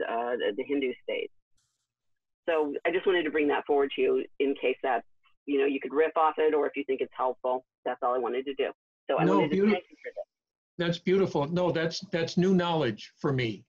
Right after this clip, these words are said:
Speaker 2: Uh, Gwendolyn, you gave me a broader, you gave me a broader frame in which to understand her.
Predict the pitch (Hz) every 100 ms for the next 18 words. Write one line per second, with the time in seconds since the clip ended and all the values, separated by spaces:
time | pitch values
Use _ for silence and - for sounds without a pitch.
0 | _ 156 131 117 147 196 - 151 139 147
1 | 139 147 156 165 165 151 131 147 156 160
2 | 147 135 _ _ _ - 156 147 135 -
3 | 165 180 175 139 165 170 170 - 175 175
4 | 147 117 - _ _ _ _ _ 170 147
5 | 147 165 - 160 147 135 - 160 151 123
6 | 113